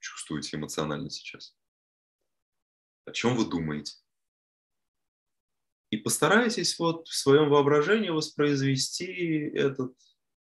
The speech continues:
процесс. Когда я иду по парку, о чём-то, может быть,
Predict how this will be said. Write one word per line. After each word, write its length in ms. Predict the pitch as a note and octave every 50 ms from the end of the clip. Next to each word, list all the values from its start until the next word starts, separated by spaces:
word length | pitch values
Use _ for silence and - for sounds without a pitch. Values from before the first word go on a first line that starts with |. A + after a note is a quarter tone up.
| _ _ -
процесс. 680 | G2+ G2 F#2+ - - E2 D2+ - - - - - _ _ _ _ _ _ _ _ _ _ _ _
Когда 280 | _ _ - - D#2
я 320 | D#2+ F2+ A#2+ D#3 F#3 F3 C#3+
иду 240 | A#2+ A#2 C3+ C#3
по 140 | C#3 - F2
парку, 420 | - - B2+ C3+ - - - - - _ _ _ _ _ _ _ _ _ _ _ _ _ _ _ _ _ _ _ _ - - - _ _ _ -
о 60 | -
чём-то, 300 | - - D#3 D#3 D#3 -
может 240 | G#2 G#2 A#2 A2 -
быть, 160 | - - -